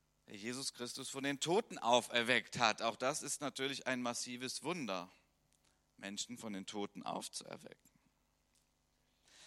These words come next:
Gut, aber gehen wir da nicht zu schnell drüber, sondern es geht mir heute darum, das ist mein Gebet hier für uns heute, für diesen Gottesdienst, für diese Predigt,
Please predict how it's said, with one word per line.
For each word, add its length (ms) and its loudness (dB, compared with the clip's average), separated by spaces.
Gut, 200 4
aber 160 8
gehen 220 6
wir 60 4
da 140 10
nicht 180 4
zu 120 2
schnell 260 6
drüber, 400 4
sondern 280 0
es 120 -2
geht 240 0
mir 140 -2
heute 260 2
darum, 400 0
das 160 -4
ist 120 -6
mein 180 -4
Gebet 380 -4
hier 180 -6
für 140 -12
uns 240 -8
heute, 340 -4
für 160 -12
diesen 200 -8
Gottesdienst, 640 -4
für 140 -6
diese 280 -6
Predigt, 800 2